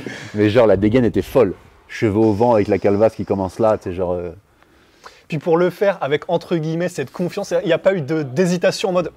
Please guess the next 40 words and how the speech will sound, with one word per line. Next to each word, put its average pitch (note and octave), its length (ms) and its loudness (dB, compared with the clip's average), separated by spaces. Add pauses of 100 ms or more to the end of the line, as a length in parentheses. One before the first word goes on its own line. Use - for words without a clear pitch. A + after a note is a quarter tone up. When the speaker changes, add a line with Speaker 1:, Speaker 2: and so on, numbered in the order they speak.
(160)
Speaker 2:
Putain, - 180 -20
ils - 40 -20
sont B2 180 -20
six, - 300 -14
ok, A2 60 -4
Speaker 1:
Il A2+ 100 0
est, A2 80 0
Speaker 2:
qu'est-ce - 100 -6
Speaker 1:
il A2+ 80 2
est, A2 40 0
Speaker 2:
que - 80 -6
Speaker 1:
il A2+ 60 -2
était A2 300 0
extrêmement C3 520 -4
bagarreur. G2 420 -2 (680)
Moi, A2 100 -4
c'est G2 140 -6
un F2+ 80 -2
truc A#2 200 -4
que, G#2 80 -2
euh... E2 800 -2 (300)
Parce - 120 -20
que, - 60 -14
tu - 60 -6
sais, C3+ 60 2
il A#2+ 60 4
avait F2+ 100 4
pas A#2+ 120 2
un A#2 40 2
physique A#2+ 220 -4
très G#2+ 180 -4
impressionnant, A#2 440 0
il G#2 80 2
était G2+ 180 0
dur, G2+ 300 4
euh, E2+ 60 2
tu - 120 -16
sais, F2+ 40 -2
genre, E2 200 -2
euh... D#2 220 -2